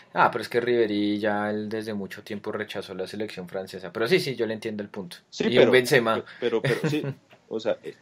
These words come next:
Speaker 2: no, ellos sí, exactamente, están desperdiciando un Benzema. Ahí es en donde en, en esta clase de partidos a Francia se le puede quedar cu-,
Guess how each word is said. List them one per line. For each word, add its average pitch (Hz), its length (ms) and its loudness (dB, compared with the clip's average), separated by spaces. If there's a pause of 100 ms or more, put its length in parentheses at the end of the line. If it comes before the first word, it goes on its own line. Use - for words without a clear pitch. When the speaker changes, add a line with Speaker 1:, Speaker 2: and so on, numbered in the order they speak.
(140)
Speaker 2:
no, 135 260 8
ellos 120 340 4
sí, - 200 0
exactamente, 127 640 2
están 98 200 0
desperdiciando 107 580 2
un 120 80 -4
Benzema. 117 500 -2 (440)
Ahí 110 240 10
es 165 80 6
en 180 120 2
donde 107 400 2
en, 110 220 -2
en 107 100 -4
esta 139 200 4
clase 147 180 4
de 147 60 6
partidos 107 520 4 (380)
a 98 140 8
Francia 110 400 0
se 127 100 -4
le 107 80 -6
puede 98 240 -4
quedar 92 240 2
cu-, - 220 -16